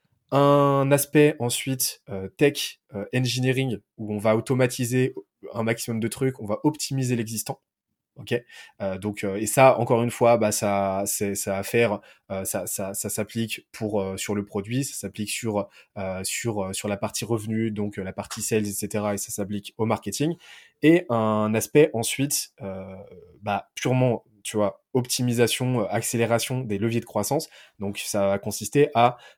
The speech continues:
euh, à identifier, bah, les différents leviers de croissance de la boîte, ok ? Qu'est-ce qui sont, qu'est-ce qui permet à la boîte de, euh, de, de grossir sereinement, tu vois ? Quelles sont les, quelles sont les métriques à faire grossir en priorité, euh, à modéliser ce truc-là, et puis après,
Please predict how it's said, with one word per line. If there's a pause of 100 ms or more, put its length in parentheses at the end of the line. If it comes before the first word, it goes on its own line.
(100)
euh, (460)
à (140)
identifier, (420)
bah,
les
différents
leviers
de
croissance
de
la
boîte,
ok ?
Qu'est-ce
qui
sont, (240)
qu'est-ce
qui
permet
à
la
boîte (220)
de,
euh,
de,
de
grossir
sereinement,
tu
vois ? (240)
Quelles
sont
les,
quelles
sont
les
métriques
à
faire
grossir
en
priorité, (400)
euh,
à
modéliser
ce
truc-là,
et
puis
après,